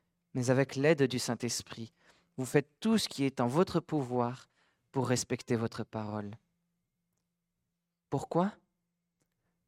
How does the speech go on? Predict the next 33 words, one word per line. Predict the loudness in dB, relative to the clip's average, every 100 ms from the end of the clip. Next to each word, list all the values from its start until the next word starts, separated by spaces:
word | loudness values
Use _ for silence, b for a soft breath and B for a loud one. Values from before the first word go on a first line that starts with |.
| _ _
Parce | -8 -6
que | -2
vous | 0 0 2
aimez | 2 4 2
vos | 2
enfants | 0 -2 -4
et | -4
que | -2
vous | 2 2
voulez | 4 4 4
que | 4
le | 2
Seigneur | 0 -2 0 0
les | 2 2
bénisse. | 2 0 -2 -4 -10 -12 _ _ _ _ _ _ B B B B B
Vous | -2 4
désirez | 6 6 6
de | 8
tout | 6 6 4 8
votre | 6 6 4
cœur | 6 6
que | 4
Jésus | 4 4 6
leur | 6 8
donne | 8
la | 8 4
grâce | 6 6 6 6
de | 2
vivre | 4 2 4
avec | 2 2
lui | -4
pour | -2 -6
toujours. | -4 -4 0 -2 -4 -14